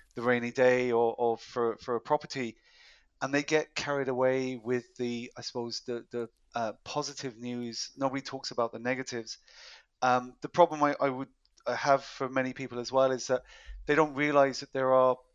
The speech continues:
cost implications. You know, there are costs to buying these coins, and there's also tax implications as well.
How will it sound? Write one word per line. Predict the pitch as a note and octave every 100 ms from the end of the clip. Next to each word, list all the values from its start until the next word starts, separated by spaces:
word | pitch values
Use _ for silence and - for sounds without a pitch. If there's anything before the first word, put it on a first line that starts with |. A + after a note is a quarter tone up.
| _ _ _ _ -
cost | - F#3 -
implications. | C#3 B2 B2+ A#2 - A#2+ A2 B2+
You |
know, | B2
there | C#3
are | C3+
costs | - E3+ -
to | -
buying | C3+ C#3 C#3 C#3+ C3+ A#2+ A#2 _
these | B2 A#2
coins, | - A2+ A2 G#2+ - - _ _ _
and | D#3
there's | D#3+ G3+
also | G3+ E3+ C#3+
tax | - F3+ - D#3+
implications | B2+ B2+ B2 A#2 - G#2+
as | A2+ -
well. | C#3+ C#3+ A2+